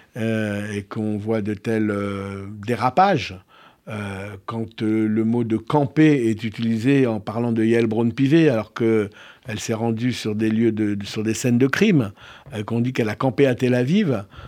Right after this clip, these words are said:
euh, et puis ça s'ajoute à tout ce qui a déjà été dit sur Yael Braun-Pivet, à toutes les menaces qu'elle a déjà reçues.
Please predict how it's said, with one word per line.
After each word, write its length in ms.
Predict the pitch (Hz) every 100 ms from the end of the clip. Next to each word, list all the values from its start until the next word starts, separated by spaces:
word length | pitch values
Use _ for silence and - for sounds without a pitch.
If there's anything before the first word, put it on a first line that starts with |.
| - -
euh, 760 | 110 107 104 101 98 104 110 120
et 80 | 104
puis 320 | - 117 107
ça 120 | 110
s'ajoute 460 | 110 120 104 156 127
à 60 |
tout 180 | 101 175
ce 80 | 170
qui 100 | -
a 60 | 135
déjà 300 | 135 120 131
été 240 | 127 131
dit 340 | 123 151 170
sur 340 | 147 - 120 110
Yael 220 | 113 113
Braun-Pivet, 640 | 107 117 113 156 190 180
à 80 | 151
toutes 220 | 120 113
les 80 | 120
menaces 340 | 123 135 156 -
qu'elle 180 | 139
a 60 | 123
déjà 300 | 120 117 120
reçues. 420 | 120 131 - 233